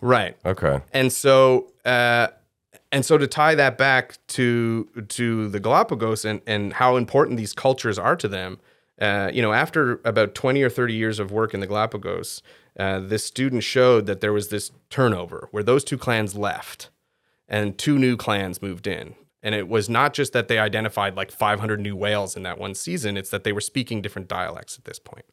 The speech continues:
Speaker 2: Hmm.
Speaker 1: And one of the que-, one of the questions is, "Well, why did that happen?" And our thought is that,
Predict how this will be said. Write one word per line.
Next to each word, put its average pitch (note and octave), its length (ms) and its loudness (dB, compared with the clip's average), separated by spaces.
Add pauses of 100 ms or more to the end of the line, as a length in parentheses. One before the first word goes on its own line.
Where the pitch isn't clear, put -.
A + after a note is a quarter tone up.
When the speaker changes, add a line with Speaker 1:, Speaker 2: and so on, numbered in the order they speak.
(380)
Speaker 2:
Hmm. G#2 180 -6 (160)
Speaker 1:
And A2+ 240 0
one D3+ 180 6
of F3+ 120 4
the C#3+ 100 4
que-, C3+ 440 2
one D3 180 0
of D#3+ 40 2
the C3 60 4
questions A#2 360 0
is, G#2+ 80 -2
"Well, G#2 160 2
why G#2 160 2
did G2+ 120 -6
that F#2 120 -4
happen?" - 440 -2 (540)
And A2+ 140 2
our A#2 80 4
thought C3+ 360 4
is A#2 160 2
that, A2 400 2